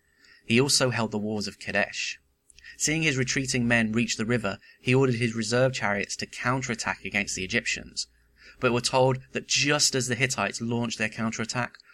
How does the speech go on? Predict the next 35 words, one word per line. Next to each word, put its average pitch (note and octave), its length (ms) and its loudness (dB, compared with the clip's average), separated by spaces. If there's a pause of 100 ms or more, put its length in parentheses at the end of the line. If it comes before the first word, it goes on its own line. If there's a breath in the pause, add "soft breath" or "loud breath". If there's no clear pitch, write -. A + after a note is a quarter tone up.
(140 soft breath)
right C3+ 440 2
at G2+ 80 -2
the - 60 -6
crucial C3 400 0
moment, A#2 420 0 (340 soft breath)
the A2+ 100 -4
fifth - 580 -6 (200)
Egyptian B2 540 -2
troop, - 420 -4 (440)
the A2 100 -2
Nearin, G#2+ 580 2 (460 soft breath)
who B2 80 2
had A2+ 100 4
been A2 160 2
placed B2+ 340 0
along A#2+ 200 0
the G#2+ 80 -4
coast C3 420 0
to A2+ 80 -6
the G#2+ 80 -4
north, A#2 480 -2 (100)
arrived. - 640 -2 (920 loud breath)
This D3 400 0 (180)
shocked - 800 0
the G#2+ 100 -4
Hittites, - 640 -4 (160 loud breath)
who B2 80 2
had A#2+ 180 0
no C#3 260 2
idea B2+ 320 2
this G#2 180 -2
extra - 240 -6
troop A2+ 280 -4
even A2 220 -2
existed, G2+ 600 -4